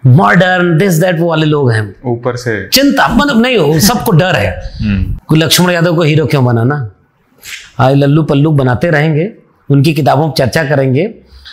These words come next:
Speaker 1: लेकिन हाँ, अच्छे लोग भी इस सोसाइटी में हैं, केवल बुरे लोग नहीं हैं। वो जो चालीस हजार लोग जिनके हाथों में ये किताब गई, उनमें से चार हजार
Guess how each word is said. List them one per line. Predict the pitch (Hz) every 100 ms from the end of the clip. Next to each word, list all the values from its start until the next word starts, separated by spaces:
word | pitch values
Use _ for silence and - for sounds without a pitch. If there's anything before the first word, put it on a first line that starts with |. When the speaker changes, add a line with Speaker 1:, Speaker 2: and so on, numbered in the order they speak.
| - _ _ -
Speaker 1:
लेकिन | 262 226
हाँ, | 165 -
अच्छे | - - -
लोग | 247 190
भी | 151
इस | 156
सोसाइटी | 147 127 117 101 113
में | 113
हैं, | 117
केवल | 240
बुरे | 165 127 143
लोग | 131 117
नहीं | 104 101
हैं। | 95 - _ _ _ _ _ _ _ _ _ -
वो | 131
जो | 160
चालीस | 190 196 247 254 151
हजार | 175 185 160
लोग | 160 185
जिनके | 139 151 147 170
हाथों | 127 131 170
में | 156
ये |
किताब | 147 139 123 120
गई, | 113 123 180 - _ _ _ _ _ _ _ _ _ _ _ -
उनमें | 165 220
से | 220
चार | - - 180 220 233
हजार | 147 156 160 175 147 -